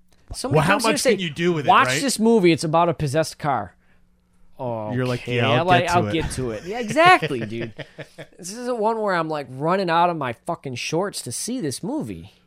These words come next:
Speaker 1: Right. But
Speaker 2: But
Speaker 1: they bring this back to theater for a night or something, you're gonna go see
Speaker 2: I'll
Speaker 1: it,
Speaker 2: go
Speaker 1: yeah?
Speaker 2: check it out. Hell
Speaker 1: Hell
Speaker 2: yeah,
Speaker 1: yeah,
Speaker 2: dude.
Speaker 1: dude.
Speaker 2: I almost, I almost got to see,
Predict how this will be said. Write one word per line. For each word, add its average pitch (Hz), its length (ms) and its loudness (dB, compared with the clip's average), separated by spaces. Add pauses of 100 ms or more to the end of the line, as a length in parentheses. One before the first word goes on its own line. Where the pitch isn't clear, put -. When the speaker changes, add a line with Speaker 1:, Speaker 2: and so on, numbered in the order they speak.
(100)
Speaker 1:
Right. 127 280 -2 (460)
But 139 340 0 (580)
Speaker 2:
But 190 340 4 (280)
Speaker 1:
they 139 100 0
bring 143 220 -2
this 139 120 -4
back 131 240 -2
to 123 80 -4
theater 135 400 -2
for 135 200 -4
a 127 40 -4
night 131 200 -4
or 135 80 -2
something, 131 300 -6
you're 113 80 -8
gonna 107 140 -8
go 107 60 -4
see 107 200 -10
Speaker 2:
I'll 123 100 -4
Speaker 1:
it, - 60 -6
Speaker 2:
go 466 60 0
Speaker 1:
yeah? 104 120 -2
Speaker 2:
check 202 180 -4
it 120 80 -4
out. 147 180 0
Hell 156 180 -6
Speaker 1:
Hell 147 300 0
Speaker 2:
yeah, 135 80 -2
Speaker 1:
yeah, 147 220 0
Speaker 2:
dude. - 80 -4
Speaker 1:
dude. 110 80 -4
Speaker 2:
I 202 100 2
almost, 277 400 0
I 156 160 0 (120)
almost 185 600 4
got 143 260 -6
to 131 60 -16
see, 139 500 -10